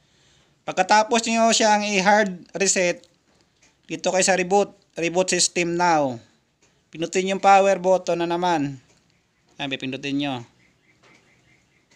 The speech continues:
Medyo matigas.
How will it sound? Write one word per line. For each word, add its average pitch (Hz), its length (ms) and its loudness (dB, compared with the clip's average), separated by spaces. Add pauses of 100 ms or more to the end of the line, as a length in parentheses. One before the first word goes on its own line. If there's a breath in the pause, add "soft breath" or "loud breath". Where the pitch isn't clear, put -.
(3000)
Medyo 123 240 -12
matigas. 143 800 -4